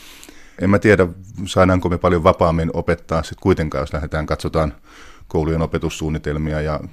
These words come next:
semmosia yhteiskunnan tai julkisen keskustelun tuomia vaatimuksia, niin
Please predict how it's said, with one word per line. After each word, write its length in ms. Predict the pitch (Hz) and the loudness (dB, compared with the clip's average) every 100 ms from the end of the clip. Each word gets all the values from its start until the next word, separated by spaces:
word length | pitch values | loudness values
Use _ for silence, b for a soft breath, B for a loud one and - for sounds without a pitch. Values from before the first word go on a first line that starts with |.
| - | -18
semmosia 460 | - 76 76 82 76 B B B B - 127 135 | -10 -8 -6 -6 -6 B B B B -20 -18 -14
yhteiskunnan 640 | 87 80 - - 82 78 - - B B B B B B - | -8 -8 -8 -4 -2 -2 -6 -20 B B B B B B -6
tai 140 | 85 | -2
julkisen 340 | 80 82 78 | -2 -4 -6
keskustelun 520 | 71 - - - 78 76 | -4 -6 -8 -8 -8 -4
tuomia 320 | 78 78 73 | -4 -4 -2
vaatimuksia, 640 | 80 78 76 73 - 76 | -2 -2 -8 -10 -8 -8
niin 260 | 76 76 | -6 -8